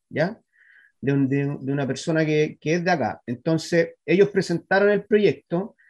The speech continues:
bastante escueto, por, por, por decirlo julero, eh, no, no mostraron absolutamente nada, nada, nada, muy malo, no tenían ni una información, le pedimos un montón de información,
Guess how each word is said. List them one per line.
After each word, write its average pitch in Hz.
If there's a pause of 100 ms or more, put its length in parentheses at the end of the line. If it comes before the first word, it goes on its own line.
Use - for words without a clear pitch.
(460)
bastante 175
escueto, 147
por, 135
por, 127
por 127
decirlo 139
julero, 156
eh, 123
no, 165
no 156
mostraron 180
absolutamente 175
nada, 131
nada, 160
nada, 165
muy 202
malo, 185
no 160
tenían 170
ni 175
una 190
información, 165
le 170
pedimos 170
un 156
montón 156
de 202
información, 190